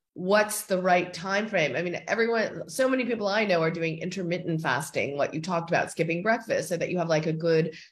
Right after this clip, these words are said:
twelve to sixteen hour period of no food. But how do we know what's right for us? Like, are there certain things that we should be checking in terms of, you know, glucose levels or, you know, cholesterol? I don't know. Like,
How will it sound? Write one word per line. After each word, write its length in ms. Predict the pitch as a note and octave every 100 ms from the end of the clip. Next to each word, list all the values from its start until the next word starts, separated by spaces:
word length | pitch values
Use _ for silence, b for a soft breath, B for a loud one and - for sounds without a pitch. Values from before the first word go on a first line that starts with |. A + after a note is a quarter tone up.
| -
twelve 380 | - G#3 F#3 F#3
to 80 |
sixteen 560 | E3+ G3+ - G3 F#3 F#3
hour 280 | D#3+ D3 D#3
period 400 | G#3 F#3+ E3+ C3+
of 120 | C#3
no 160 | D3+ C#3+
food. 500 | G#3 F3+ C3 - B B B B B
But 300 | G#3 G3+ - - -
how 340 | - A3+ B3+
do 140 | C4+
we 220 | C4+ A3+ G3
know 800 | F#3 F3+ F3+ F3 F3 E3+ - -
what's 460 | E3 F3+ D#3+ -
right 360 | E3+ E3+ F3 D#3+
for 200 | F#3 - G#3+
us? 280 | E3+ C#3+
Like, 220 | D#3+ D#3+ -
are 140 | F3+
there 160 | F3+ E3+ - -
certain 440 | - A3+ G3 G3+
things 360 | G3 G3 G3+ F#3+
that 180 | E3
we 100 | E3+
should 180 | F3+ G3
be 140 | G3+ G3
checking 640 | A3+ B3 B3 D3+ G2+ D#3+
in 160 | - E3+
terms 340 | F3 F3+ F3+
of, 320 | E3+ C#3+ C#3+ D#3 B B _
you 100 | F#3
know, 160 | F3 D#3
glucose 560 | D#3 D4 A#3+ G#3 -
levels 540 | F3+ D#3 D3+ C3+ C3 C#3
or, 720 | G#2 D3 C#3+ C#3 C#3 C#3 C#3+ b b -
you 80 |
know, 160 | F3+ D3+
cholesterol? 560 | - B3 C#4+ C4+ F3+ -
I 120 | G#3
don't 160 | A#3 B3
know. 260 | G#3 E2+
Like, 220 | F2 C#3+